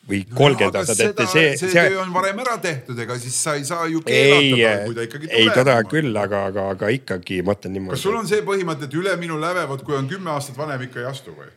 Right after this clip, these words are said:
Speaker 1: No põhimõtted küll, jah. Et, äh, ma tahan ikkagi oma last suunata selle peale, et, et, äh, noortel lastel ei ole veel, noh, ütleme, et võib-olla sellist elu, noh, nagu, ähm, tarkust nüüd nii palju, et, äh, noh, nendel on see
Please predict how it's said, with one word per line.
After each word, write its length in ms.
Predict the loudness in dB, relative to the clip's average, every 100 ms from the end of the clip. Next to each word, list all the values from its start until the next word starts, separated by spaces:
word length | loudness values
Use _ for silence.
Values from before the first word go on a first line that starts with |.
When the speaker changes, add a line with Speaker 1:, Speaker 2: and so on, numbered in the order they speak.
| _ _ -14
Speaker 1:
No 220 | -8 -4 -2 -4 -4
põhimõtted 560 | -4 -4 -8 -14 -14
küll, 220 | -12 -12 -12
jah. 160 | -14 -18 _
Et, 340 | -20 -20 _ -12
äh, 140 | -10
ma 160 | -4 -4
tahan 220 | -2 -6
ikkagi 300 | -6 -8 -8 -8 -10 _ -2
oma 180 | 0 0
last 300 | -2 -4 -2
suunata 340 | -2 -4 -6
selle 140 | -4 -4
peale, 180 | -6 -8
et, 140 | _ -20 -16 -6
et, 300 | -6 -2 0
äh, 300 | 0 -2 -6 0
noortel 500 | 4 4 2 0 0
lastel 320 | -2 -4 -2
ei 80 | 0
ole 220 | 2 2
veel, 220 | 0 -4 -8 -12 -10
noh, 180 | -8 -8
ütleme, 380 | -8 -6 -6 -8
et 160 | -4
võib-olla 460 | -2 -2 -2 -4 -8 -12 -20 -16
sellist 440 | -4 -4 -2 0
elu, 160 | 2 2 0 -4 -8
noh, 200 | -10 -12 -10
nagu, 340 | -8 -4 -4 -6 _ -8 -6
ähm, 540 | -4 -4 -4 -6 -10 -12 -20 _
tarkust 500 | 0 2 0 -10 -10
nüüd 80 | -6
nii 160 | -4 -2
palju, 320 | -2 -4 -8
et, 220 | -10 _ -6
äh, 120 | -6
noh, 140 | -8 -8
nendel 360 | -8 -4 -4
on 100 | -4 -6 _ _
see 420 | -8 0 2 2